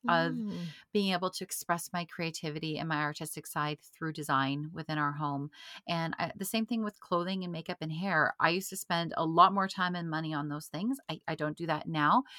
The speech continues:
Speaker 1: but I still put, pay attention to those in my everyday life because it's another way that I use to express my creative side.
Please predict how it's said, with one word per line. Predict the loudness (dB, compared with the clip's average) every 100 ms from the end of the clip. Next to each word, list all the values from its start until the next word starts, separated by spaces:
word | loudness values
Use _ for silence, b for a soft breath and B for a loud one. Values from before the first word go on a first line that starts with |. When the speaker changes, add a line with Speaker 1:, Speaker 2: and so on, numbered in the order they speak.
| B -2
Speaker 1:
but | 2
I | 2
still | 0 -6 0 0 0 -4 _
put, | -2 0 0 _
pay | 0 0
attention | -2 -8 -4 -2 -2 -4 -2
to | 0
those | 0 -2 -4
in | -4
my | -4 -4
everyday | -4 -6 -4
life | -4 -4
because | -8 -8
it's | -8 -6
another | -4 -4
way | -4
that | -4 -4
I |
use | -6 -8
to | -12
express | -12 -6 -6 -6 -6
my | -6
creative | -6 -8 -6 -6 -6
side. | -2 -2 -2